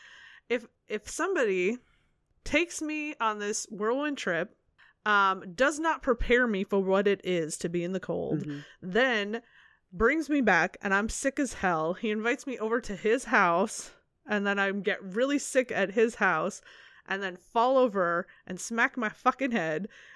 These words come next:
Speaker 1: And he then takes me to the hospital and wakes,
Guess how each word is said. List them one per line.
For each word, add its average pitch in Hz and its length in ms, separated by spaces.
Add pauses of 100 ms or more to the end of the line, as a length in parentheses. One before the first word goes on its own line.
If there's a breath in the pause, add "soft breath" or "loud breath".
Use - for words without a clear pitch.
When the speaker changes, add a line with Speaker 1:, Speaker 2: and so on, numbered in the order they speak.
(100)
Speaker 1:
And 214 140
he 214 140
then 185 320
takes 277 320
me 294 120
to 277 60
the 247 100
hospital 185 560
and 185 160
wakes, 226 420